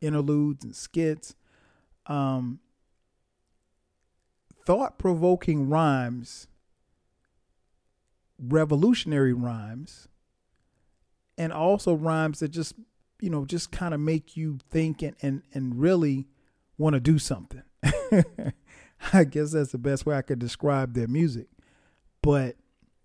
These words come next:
that was Goodie Mob. And that, that's exactly what this album was. It was an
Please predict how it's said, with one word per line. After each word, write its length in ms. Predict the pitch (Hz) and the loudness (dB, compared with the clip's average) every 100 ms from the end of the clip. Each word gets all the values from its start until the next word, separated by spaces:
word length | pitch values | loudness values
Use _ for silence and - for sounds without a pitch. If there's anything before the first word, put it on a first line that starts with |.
| _ _ _ _ - - | _ _ _ _ -20 -20
that 260 | 135 165 220 | -2 0 2
was 100 | 190 | 2
Goodie 220 | 165 254 | 6 6
Mob. 320 | 165 98 - - _ _ | 4 0 -10 -20 _ _
And 140 | 147 | 0
that, 220 | 160 - _ - | 0 -2 _ -10
that's 400 | 123 170 - - | -2 -2 -4 -10
exactly 480 | 127 151 160 - 139 | -2 -2 -2 -2 -2
what 200 | 135 - | -2 -2
this 180 | 135 - | -4 -2
album 400 | 139 139 131 123 | -2 -2 -2 -6
was. 440 | 131 131 120 117 - _ _ _ _ _ - | -6 -6 -10 -20 -20 _ _ _ _ _ -2
It 80 | |
was 260 | 147 139 123 | 0 2 0
an 160 | 123 | -4